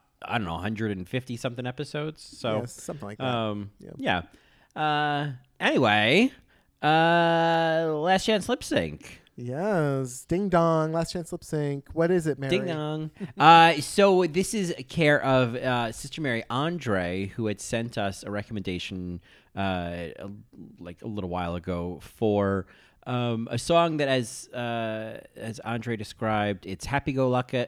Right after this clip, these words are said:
Speaker 1: it's happy-go-lucky, abba-y, it's got men in flashy outfits and a mom singing.
Speaker 2: Mm.
Speaker 1: And I was like, "Well, you got me, gal." And so it is Ding, Ding a Dong by Teachin, which is the winner of the nineteen seventy-five Eurovision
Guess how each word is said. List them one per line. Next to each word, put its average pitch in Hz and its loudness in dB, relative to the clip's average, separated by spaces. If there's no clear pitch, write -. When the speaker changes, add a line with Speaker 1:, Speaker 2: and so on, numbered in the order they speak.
Speaker 1:
it's 123 -2
happy-go-lucky, 170 2
abba-y, 147 0
it's - -6
got 104 -2
men 131 -2
in 135 -4
flashy 123 -4
outfits 120 -4
and 87 -8
a 80 -6
mom 90 -4
singing. 73 -12
Speaker 2:
Mm. 143 -6
Speaker 1:
And 135 -4
I 107 -2
was 110 -4
like, 107 -6
"Well, 156 2
you 127 -4
got 135 4
me, 117 0
gal." 95 6
And 127 2
so 143 6
it 151 4
is 123 0
Ding, 214 2
Ding 175 2
a 165 0
Dong 95 2
by 104 2
Teachin, 85 -4
which 90 -4
is 104 -2
the 113 2
winner 123 4
of 104 2
the 113 2
nineteen 139 0
seventy-five 147 2
Eurovision 123 0